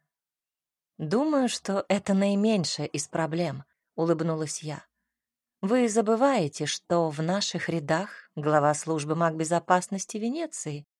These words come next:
Что-то мне подсказывает, что у него найдётся на вас досье».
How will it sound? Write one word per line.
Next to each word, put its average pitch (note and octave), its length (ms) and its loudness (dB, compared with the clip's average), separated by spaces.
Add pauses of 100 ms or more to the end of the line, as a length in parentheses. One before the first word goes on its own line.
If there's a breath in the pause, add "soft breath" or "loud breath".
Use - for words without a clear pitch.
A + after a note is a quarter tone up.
(300)
Что-то E4 540 -2
мне A3+ 200 2
подсказывает, F#3 1080 0
что - 220 0
у D4+ 40 2
него A#3+ 580 6
найдётся F#3 680 0
на D3+ 120 0
вас C#3 380 -2
досье». D3 560 -4